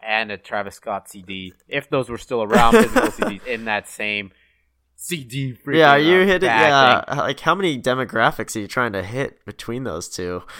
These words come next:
Speaker 2: <laughs>
Speaker 1: Yeah.
Speaker 2: You're getting, like, the, uh, like, the, like, the moms, like, into
Speaker 1: <laughs>
Speaker 2: Maroon five, and then you're hitting, like, the millennials with Travis Scott. I, I don't know.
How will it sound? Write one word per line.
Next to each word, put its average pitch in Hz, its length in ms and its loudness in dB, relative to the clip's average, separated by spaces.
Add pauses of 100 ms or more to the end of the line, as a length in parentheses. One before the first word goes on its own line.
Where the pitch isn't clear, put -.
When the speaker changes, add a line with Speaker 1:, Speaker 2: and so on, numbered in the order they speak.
(140)
Speaker 2:
<laughs> - 100 2 (600)
Speaker 1:
Yeah. 101 140 -6
Speaker 2:
You're 98 60 0
getting, 147 200 4
like, 143 260 2
the, 135 220 2
uh, 123 200 4
like, 123 200 -2
the, 113 440 -2 (680)
like, 127 160 -4
the 127 80 -4
moms, 113 680 2 (440)
like, 107 220 -2
into 120 340 0
Speaker 1:
<laughs> - 0 -
Speaker 2:
Maroon 110 360 -2
five, 113 440 6
and 107 160 -4
then 107 140 -4
you're 107 280 -4
hitting, 98 340 -8
like, 101 240 -6
the 104 60 -8
millennials 101 600 -4
with 98 140 -12
Travis 104 360 0
Scott. 104 400 -2
I, 107 320 0
I - 160 -4
don't 110 120 -2
know. 104 220 -2